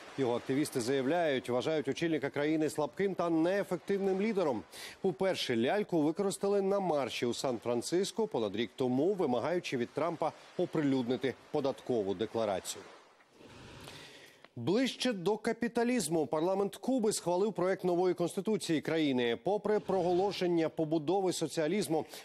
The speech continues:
одним із основних принципів документу перше визнає право на приватну власність.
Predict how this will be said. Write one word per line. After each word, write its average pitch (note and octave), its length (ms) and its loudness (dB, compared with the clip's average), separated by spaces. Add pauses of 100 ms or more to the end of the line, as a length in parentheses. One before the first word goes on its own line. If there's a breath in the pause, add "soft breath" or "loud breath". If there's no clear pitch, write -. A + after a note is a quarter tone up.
одним F3 220 0
із F3+ 200 -2
основних F3 560 2
принципів D#3+ 500 0
документу E3 640 0
перше G3 300 0
визнає E3+ 460 2 (280 loud breath)
право E3+ 460 2
на C#3 220 2
приватну B2+ 520 0
власність. B2 600 0